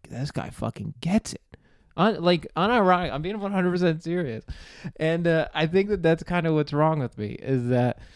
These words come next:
um, there, I think that movies, and especially movies like that, are one hundred percent, nobody would even argue this,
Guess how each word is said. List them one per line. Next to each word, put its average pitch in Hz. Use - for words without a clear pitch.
um, 139
there, 160
I 151
think 214
that 202
movies, 170
and 143
especially 147
movies 135
like 120
that, 120
are 123
one 123
hundred 143
percent, 127
nobody 135
would 120
even 101
argue 101
this, -